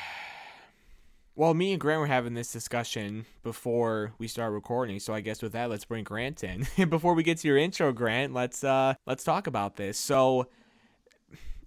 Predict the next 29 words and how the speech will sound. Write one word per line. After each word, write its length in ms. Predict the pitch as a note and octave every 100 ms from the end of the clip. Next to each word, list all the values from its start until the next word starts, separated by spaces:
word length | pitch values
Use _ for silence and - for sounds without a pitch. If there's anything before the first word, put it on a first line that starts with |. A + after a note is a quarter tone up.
| -
it 140 | E3
really 360 | E3+ G#3 A#3 G#3+
depends 600 | F3+ D3+ D3 C#3 C#3 C3
on 100 | A#2+
what 160 | B2 B2
happens 400 | B2 A#2+ C3+ C3
with 140 | G#2+
Georgia 380 | A#2 B2 A#2+ A#2
and 100 | A2
Alabama 540 | A2 G#2+ G#2 A2+ A2
in 100 | G#2
the 100 | G#2
S 200 | G#2 -
E 40 | A2
C 180 | A#2 G#2
title 320 | G#2 G2 F#2
game. 380 | F2 D2+ D#2+ - _ _ _ _ A#2+
I 20 |
mean, 340 | B2+ A#2+ A#2 -
if 120 | A#2
Georgia 380 | D3 F3 F#3 D#3
wins, 440 | C3 A#2 A#2 B2
they're 180 | B2 B2+
the 100 | B2
one 240 | G#2+ G2+
seed, 460 | G2 D#2+ D#2+ G2+ -
and 180 | A2 A2+
Alabama's 540 | A2 G#2+ G#2+ G2+ F#2+
out. 340 | F2+ D2+ -